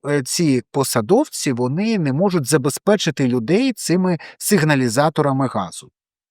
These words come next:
Ну, якщо він коштує дійсно там тисячу з чимось гривень чи дві тисячі з чимось гривень, ну, вони точно не обідніють. Якщо вони справді так турбуються про нас із вами, про те, щоб з нами нічого поганого не сталося,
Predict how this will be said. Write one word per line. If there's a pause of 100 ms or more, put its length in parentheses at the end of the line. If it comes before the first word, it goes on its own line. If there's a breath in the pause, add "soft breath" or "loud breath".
Ну,
якщо
він
коштує
дійсно
там
тисячу
з
чимось
гривень
чи
дві
тисячі
з
чимось
гривень, (300 loud breath)
ну,
вони
точно
не
обідніють. (220 soft breath)
Якщо
вони
справді
так
турбуються
про
нас
із
вами,
про
те,
щоб
з
нами
нічого
поганого
не
сталося,